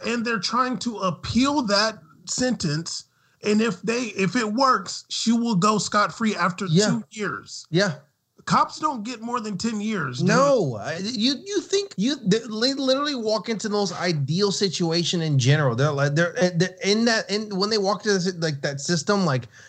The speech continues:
Speaker 2: they're always already trying to, like, act like they're the saints and get 'em out early. Anyways, it's, it's a totally different situation for someone doing ten years as a cop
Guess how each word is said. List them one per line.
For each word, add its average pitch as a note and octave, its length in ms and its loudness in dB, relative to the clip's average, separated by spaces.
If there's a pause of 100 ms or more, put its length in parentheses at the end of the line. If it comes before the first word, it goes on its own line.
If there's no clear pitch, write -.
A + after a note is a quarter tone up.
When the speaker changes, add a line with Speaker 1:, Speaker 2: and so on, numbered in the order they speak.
(140)
Speaker 2:
they're F#3 180 4
always G#3 300 4
already G3 240 -2
trying F#3+ 220 -2
to, F#3 60 0
like, D#3 300 -2
act E3 220 -2
like F3 160 -2
they're F3+ 100 -2
the D#3 140 -4
saints E3 400 0
and C#3 120 0
get E3 120 2
'em E3 100 2
out D#3 160 2
early. D3+ 380 0
Anyways, C3+ 320 2
it's, C3+ 120 2
it's F3 220 0
a F3 80 2
totally G#3+ 460 2
different F3+ 340 0
situation E3+ 560 -2
for C#3 80 -6
someone D3 380 0
doing C#3+ 240 -2
ten D#3+ 260 2
years D3+ 260 2
as A#2+ 100 -4
a B2+ 60 -4
cop D#3+ 400 2